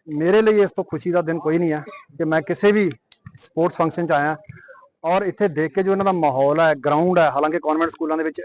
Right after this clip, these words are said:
ਇੰਨਾ ਕੋਈ ਸਪੋਰਟਸ, ਅਮ, ਕੋਈ ਲਵਰ ਨਹੀਂ ਹੁੰਦੇ, ਪਰ ਇਹ ਮੈਂ ਫਸਟ ਟਾਈਮ ਦੇਖ ਰਿਹਾ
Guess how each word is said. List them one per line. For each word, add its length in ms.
ਇੰਨਾ 180
ਕੋਈ 120
ਸਪੋਰਟਸ, 380
ਅਮ, 420
ਕੋਈ 200
ਲਵਰ 220
ਨਹੀਂ 140
ਹੁੰਦੇ, 240
ਪਰ 140
ਇਹ 80
ਮੈਂ 80
ਫਸਟ 260
ਟਾਈਮ 160
ਦੇਖ 160
ਰਿਹਾ 200